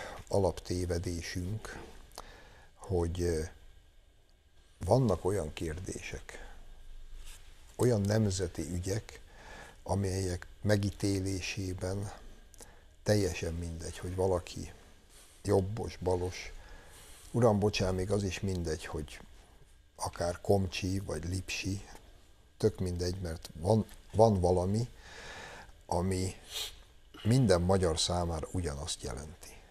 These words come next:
Például az, hogy, hogy ez a nemzet, ez nem azonos azzal,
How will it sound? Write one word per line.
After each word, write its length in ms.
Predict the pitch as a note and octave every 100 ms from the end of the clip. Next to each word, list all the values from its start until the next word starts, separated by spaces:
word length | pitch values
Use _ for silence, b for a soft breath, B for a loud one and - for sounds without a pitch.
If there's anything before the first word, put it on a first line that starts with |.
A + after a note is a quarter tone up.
| B B B - -
Például 720 | - A2+ F#2 D#2+ C#2 D#2 G2+ - -
az, 220 | F2 -
hogy, 380 | - F2+ - - - -
hogy 180 | F2+ G2
ez 140 | F#2
a 60 | E2+
nemzet, 680 | F2 F2+ F#2 A2 A2+ - B B B B B B B
ez 200 | - F2
nem 260 | F2+ G2+ -
azonos 680 | F2+ E2 D2+ F2 - - - - - - - - -
azzal, 600 | - F2+ F2 E2 E2+ G2